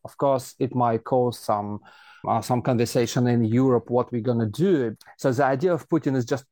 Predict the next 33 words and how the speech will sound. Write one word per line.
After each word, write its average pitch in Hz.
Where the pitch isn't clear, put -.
to -
create 143
such 156
a 135
big 127
crisis 135
in 120
Europe 117
that 110
it 131
would 123
force 131
Europeans 120
to 123
start -
talking 123
to -
Zelensky, 113
trying 113
to, 107
to 123
force -
him 113
to, 104
uh, 101
I -
don't 104
know, 101
to 127
open 120
some, 104
some, -
some, 98